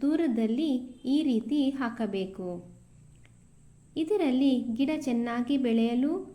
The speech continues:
ಹಾಗೂ ಹೂವನ್ನು ಕೊಡಲು ಬೇಕಾದ ಎನ್ ಪಿ ಕೆ, ಅಂದರೆ ಸಾರಜನಕ, ರಂಜಕ, ಪೊಟ್ಯಾಷಿಯಂ ಹೇರಳ ಮಾತ್ರದಲ್ಲಿ ಇದೆ. ಈ ಗೊಬ್ಬರದಲ್ಲಿ ಮೈನರ್ ನ್ಯೂಟ್ರಿಯೆಂಟ್ಸ್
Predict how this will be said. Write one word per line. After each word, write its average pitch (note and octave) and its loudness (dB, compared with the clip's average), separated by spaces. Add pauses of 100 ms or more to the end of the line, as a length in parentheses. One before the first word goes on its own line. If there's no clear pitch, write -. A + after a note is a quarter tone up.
(140)
ಹಾಗೂ C4 -2
ಹೂವನ್ನು E4 -2
ಕೊಡಲು A3+ 0
ಬೇಕಾದ G#3 -4 (540)
ಎನ್ D4+ 0
ಪಿ C4+ 2
ಕೆ, - -8
ಅಂದರೆ A3 -4 (120)
ಸಾರಜನಕ, C#4 2 (180)
ರಂಜಕ, A#3+ 0 (220)
ಪೊಟ್ಯಾಷಿಯಂ A3+ -4
ಹೇರಳ D#4+ 2
ಮಾತ್ರದಲ್ಲಿ G#3+ 0
ಇದೆ. A3 -4 (560)
ಈ F4 0
ಗೊಬ್ಬರದಲ್ಲಿ A3 0 (160)
ಮೈನರ್ B3+ 2
ನ್ಯೂಟ್ರಿಯೆಂಟ್ಸ್ A3 0